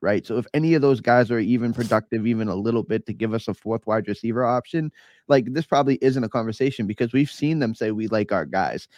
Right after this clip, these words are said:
If James Washington was putting out Noah Brown numbers and Noah Brown was the fourth receiver, or Jalen Tolbert was able to line up on sides, like,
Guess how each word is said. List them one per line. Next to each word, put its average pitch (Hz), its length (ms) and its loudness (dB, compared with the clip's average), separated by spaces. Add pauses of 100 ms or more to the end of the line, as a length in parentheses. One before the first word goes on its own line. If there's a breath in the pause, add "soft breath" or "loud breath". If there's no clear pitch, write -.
(180 soft breath)
If 139 120 4
James 180 260 0
Washington 151 520 0
was 131 120 0
putting 139 300 0
out 120 140 0
Noah 117 240 -2
Brown 117 280 0
numbers 117 380 -2
and 110 100 -2
Noah 113 200 0
Brown 110 240 0
was 110 100 -8
the 101 80 -6
fourth 120 380 -4
receiver, 123 480 0
or 104 40 0
Jalen 123 300 2
Tolbert 120 340 0
was 104 160 0
able 113 220 -2
to 104 60 -2
line 110 240 0
up 101 120 -4
on 101 140 -2
sides, 123 380 0
like, 98 180 -4